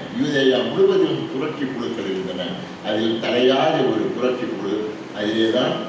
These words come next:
யோவானும் யாக்கோபும் இருந்தார்கள். ஆகவே தான் அவர்களை இடிமுழக்கத்தின் புத்திரர்கள் என்று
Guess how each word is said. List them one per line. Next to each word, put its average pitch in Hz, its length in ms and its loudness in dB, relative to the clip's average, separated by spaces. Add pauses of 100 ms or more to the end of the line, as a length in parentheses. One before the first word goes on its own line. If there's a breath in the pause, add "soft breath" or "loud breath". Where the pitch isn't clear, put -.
(400)
யோவானும் 123 580 2
யாக்கோபும் - 540 -4
இருந்தார்கள். - 520 -8 (760)
ஆகவே 131 340 4
தான் 120 160 2
அவர்களை - 320 0 (380)
இடிமுழக்கத்தின் 147 800 2
புத்திரர்கள் 101 540 -4
என்று 87 160 -6